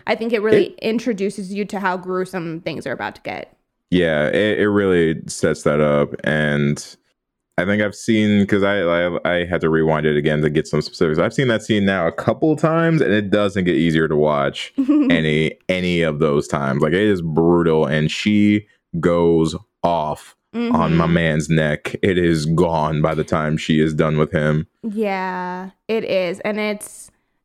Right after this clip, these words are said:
Speaker 1: just so, it, because he doesn't die right away, I think, which is different than our characters to follow, who die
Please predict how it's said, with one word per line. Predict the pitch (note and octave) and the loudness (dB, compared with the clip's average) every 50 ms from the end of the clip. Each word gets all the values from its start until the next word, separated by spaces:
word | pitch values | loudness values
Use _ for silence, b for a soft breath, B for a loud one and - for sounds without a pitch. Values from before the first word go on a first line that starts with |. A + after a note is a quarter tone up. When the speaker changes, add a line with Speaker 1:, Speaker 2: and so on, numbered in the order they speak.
| _ G3+ | _ -12
Speaker 1:
just | F#3 G3 A3+ A3+ A3+ A3+ A#3 A3+ - - - - - | -6 -4 -2 -2 -2 -2 -4 -6 -8 -16 -20 -20 -20
so, | - - - - A3+ A3 G#3+ G3+ G3 G3 G3 F#3+ F#3+ F3+ F#3 F3+ D#3+ - - - _ _ _ _ _ _ _ _ _ _ _ _ - - - - - - - | -20 -14 -8 -4 -4 -2 -2 -2 -2 -2 -2 -2 -2 -2 -2 -4 -4 -6 -8 -10 _ _ _ _ _ _ _ _ _ _ _ _ -20 -20 -20 -20 -20 -18 -16
it, | - - - B3+ A#3+ A#3 - - - A#3+ A#3 - G#3 G3+ | -12 -8 -6 -4 -4 -4 -4 -2 0 0 0 -2 -4 -8
because | B3 A#3+ - A3+ B3+ B3 B3 B3 | -10 -8 -4 -4 -2 -2 -2 -2
he | C#4 B3+ | -2 0
doesn't | B3 A#3+ A3+ A3+ G3+ - F#3 | 0 -2 -2 -2 -6 -6 -6
die | - F#3+ F3+ F#3+ G3 G3+ | -4 -2 0 0 0 0
right | G#3 G3+ G#3 G#3 G#3 G#3 | 0 0 0 0 0 0
away, | G#3 G#3 G#3+ G#3 G#3 G#3 G#3 G#3 G#3+ G#3+ A3 G#3+ B B B B B B | 0 0 0 0 0 0 -2 -2 -2 -4 -6 -10 B B B B B B
I | - A3+ | -4 -2
think, | A#3+ - A#3 G#3 G#3+ | -2 -2 -2 -2 -2
which | G#3+ G3+ G#3 | -2 -4 -4
is | A3+ F3 | -6 -8
different | F#3 - G3+ G3+ G3+ - G#3 - - F#3+ | -6 -4 -4 -4 -4 -4 -6 -6 -6 -8
than | G3+ F#3 F#3 F3+ F3+ F3 F3+ - - _ _ _ _ _ _ _ _ _ _ _ _ _ | -6 -6 -4 -4 -6 -6 -6 -8 -10 _ _ _ _ _ _ _ _ _ _ _ _ _
our | G3 G3+ G3+ | -2 -2 -2
characters | G3+ A#3+ A3+ G#3 G#3+ G#3+ G#3 F#3+ - - | -2 -2 -2 -2 -2 -2 -4 -6 -6 -8
to | - | -10
follow, | - - D#4 E4+ F4+ E4 C4+ G#3 F#3+ F3 F#3 F#3 F#3+ - - - | -4 -2 0 0 2 0 0 -2 -2 0 0 0 -2 -2 -4 -4
who | G3+ A#3+ A#3 A3+ G#3+ | -2 0 0 0 0
die | F#3+ G#3 F#3+ F#3+ F#3+ F3+ F3+ E3 E3+ F3 F#3 | -2 0 0 0 0 -2 -2 -4 -6 -6 -8